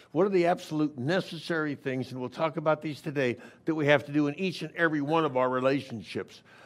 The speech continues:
Uh, and then the next time we turned, we talked about friends, we talked about romance, we talked about cyberland, how do we deal inside of our homes, marriage,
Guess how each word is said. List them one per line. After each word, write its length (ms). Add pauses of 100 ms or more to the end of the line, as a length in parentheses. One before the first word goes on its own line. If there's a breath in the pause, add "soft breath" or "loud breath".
(160 loud breath)
Uh, 300 (260 loud breath)
and 380
then 300
the 60
next 280
time 260
we 140 (180)
turned, 340
we 140
talked 260
about 320
friends, 460
we 80
talked 220
about 280
romance, 560
we 120
talked 240
about 220
cyberland, 840 (260 loud breath)
how 240
do 100
we 140
deal 380
inside 420
of 100
our 140
homes, 600 (1700 loud breath)
marriage, 540